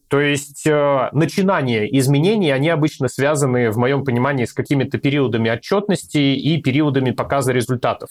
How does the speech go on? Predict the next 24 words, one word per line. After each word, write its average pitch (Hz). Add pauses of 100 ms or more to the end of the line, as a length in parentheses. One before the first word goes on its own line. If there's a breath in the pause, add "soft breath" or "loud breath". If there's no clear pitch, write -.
(140)
Когда 151
нужно 147
показать 156
результат, 147
и 131
результата 143
нет, 208
то 143
ты, 170
по 156
крайней 170
мере, 151
можешь 143
сказать, 147
что -
вы 135
там 110
в 107
ближайшее 139
время 151
сделаете, 135
чтобы 131
результат 123
был, 233